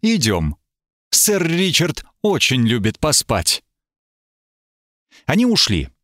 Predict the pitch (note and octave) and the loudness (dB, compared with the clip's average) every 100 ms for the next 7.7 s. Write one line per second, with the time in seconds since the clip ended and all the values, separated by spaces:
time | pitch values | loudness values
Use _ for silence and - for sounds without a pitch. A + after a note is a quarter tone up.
0 | _ _ - G#2+ B2 C#3+ B2+ B2+ A#2+ F3 | _ _ -4 -2 0 0 0 0 0 0
1 | F3 D#3 B2 A2+ C#3 D3 B2 - C3+ C3+ | 0 0 0 0 0 0 0 0 0 0
2 | B2 C3+ - C3+ C#3 G#2 D2 - - C3+ | 0 0 0 2 2 0 -4 -6 -4 -2
3 | C#3 A#2 A#2 B2+ C3 - A#2+ A#2+ B2 E2 | 2 2 2 0 -2 -4 -2 0 0 -2
4 | - - _ _ - - - G#3 F#3 C#3 | -6 -16 _ _ -4 -2 -2 -2 0 -2
5 | C#3+ C3 B2+ B2+ D3 B2 - - - F#3 | -2 -2 0 0 0 2 0 -2 -4 -2
6 | B2 F2+ D#2+ C2+ _ _ - A#2+ A2 A2+ | 0 0 0 -4 _ _ -4 -2 0 0
7 | G2+ D3 G3 - G2 D#2 D2 | 0 0 0 0 0 -2 -4